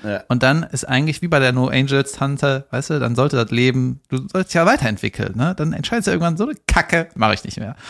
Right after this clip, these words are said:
Speaker 1: Ja.
Speaker 2: Dann war ich auf der Wikipedia-Seite von, äh, New Kids on the Block.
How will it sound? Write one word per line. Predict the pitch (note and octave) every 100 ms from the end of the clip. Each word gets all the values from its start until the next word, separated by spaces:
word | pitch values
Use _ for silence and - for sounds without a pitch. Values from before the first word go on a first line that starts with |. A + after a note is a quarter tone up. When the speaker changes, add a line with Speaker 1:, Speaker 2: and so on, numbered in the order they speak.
| -
Speaker 1:
Ja. | F#2 -
Speaker 2:
Dann | -
war | C#3+
ich | F3
auf | D3+
der | D3
Wikipedia-Seite | C#3+ D3+ D3 D3 D#3 F#3 F3+ F#3+ G#3
von, | F#3+ F#3 - _ _ _ C#4
äh, | D3+ D#3 D3+ C#3+
New | D#3 F#3
Kids | E3+ -
on | E3
the | D#3+
Block. | D3+ E3 G3+ -